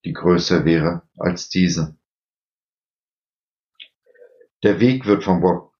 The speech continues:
Gott belohnt. Dass wir uns auf den Weg machen, macht ihm Freude. Niemals das Erreichen eines Zieles. Denn das endgültige Ziel werden wir in diesem Leben sowieso nicht erreichen.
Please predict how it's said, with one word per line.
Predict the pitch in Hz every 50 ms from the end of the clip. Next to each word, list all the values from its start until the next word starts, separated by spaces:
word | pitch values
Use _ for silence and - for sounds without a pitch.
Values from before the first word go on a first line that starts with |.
| _ -
Gott | - 98 90 - - -
belohnt. | 92 87 85 85 85 85 80 - - _ _ _ _ _ _ _ _ _ _
Dass | - 95 90 -
wir | 107 104 98
uns | 92 90
auf | 98 90 87
den | - 101 98 90
Weg | 113 120 120 117 -
machen, | 98 92 87 85 - 82 90 90 - -
macht | 92 90 87 85 -
ihm | 101 95 92
Freude. | - - 101 101 104 98 87 85 85 80 - _ _ _ _ _ _ _ _ _ _ _ _
Niemals | - 107 113 113 113 113 110 110 -
das | 110 98 -
Erreichen | 113 98 98 107 113 110 - 98
eines | 92 85 85 82 80 78 - _
Zieles. | - - 92 87 78 78 78 78 - - - _ _ _ _ _ _ _ _ _ _ _ _ _ _ _ _ _ _ _ _ _ _ _ -
Denn | - 104 101
das | 101 98 98
endgültige | 104 107 117 113 117 123 120 123 117 104 90 104 92
Ziel | - - - 101 104 110 104 90
werden | 107 101 98 92 95
wir | 95 95
in | 90 85
diesem | 92 95 90 98 107 101
Leben | 98 98 104 101 104 104
sowieso | 92 98 98 101 107 95 117 127 127
nicht | 117 110 -
erreichen. | 98 85 80 80 80 80 80 - - 85 76 - _